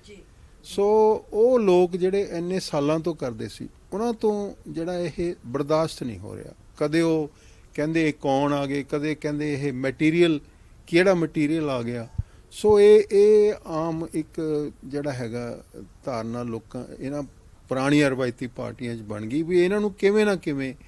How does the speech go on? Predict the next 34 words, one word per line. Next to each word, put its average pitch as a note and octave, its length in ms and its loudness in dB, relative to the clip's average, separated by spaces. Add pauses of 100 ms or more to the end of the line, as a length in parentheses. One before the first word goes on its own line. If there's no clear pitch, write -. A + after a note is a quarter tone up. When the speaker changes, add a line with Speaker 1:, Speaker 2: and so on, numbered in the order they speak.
(340)
Speaker 2:
ਖਿੱਚ F#3 260 0
ਕੇ E3 300 -4
ਇਹਨਾਂ E3 200 -8
ਨੂੰ E3+ 100 -8
ਦੁਬਾਰਾ B2+ 420 -6
ਜਿਹੜਾ C3 260 -10
ਹੈਗਾ, A#2 380 -10
ਅਹ, - 1400 -8
ਇਸ C#3 200 -2
ਪੋਲਿਟਿਕਸ B2 480 -8
'ਚੋਂ - 180 -10
ਕੱਢਿਆ C3+ 360 -4
ਜਾਵੇ, D#3 360 -4
ਤਾਂ C#3+ 240 -6
ਕਿ D#3+ 260 -6
ਉਹਨਾਂ G#3+ 240 0
ਦਾ F#3+ 160 2
ਜਿਹੜਾ D#3+ 260 -6
ਲੁੱਟਮਾਰ C#3 560 -4
ਉਹ B2+ 180 -8
ਪਝੱਤਰ C#3+ 440 -8
ਸਾਲਾਂ A#2+ 300 -6
ਤੋਂ A#2+ 140 -10
ਕਰਦੇ G#2+ 360 -10
ਸੀ, - 180 -18 (480)
ਉਹ F#3 60 0
ਲਗਾਤਾਰ F3+ 420 4
ਉੱਦਾਂ B2 220 -4
ਹੀ A#2 60 -6
ਚੱਲਦੀ F#2 400 -12
ਰਹੇ। A2 180 -16 (480)
ਤੇ E3+ 180 -2
ਉਸ F3+ 320 0
ਨੂੰ, G3+ 280 -4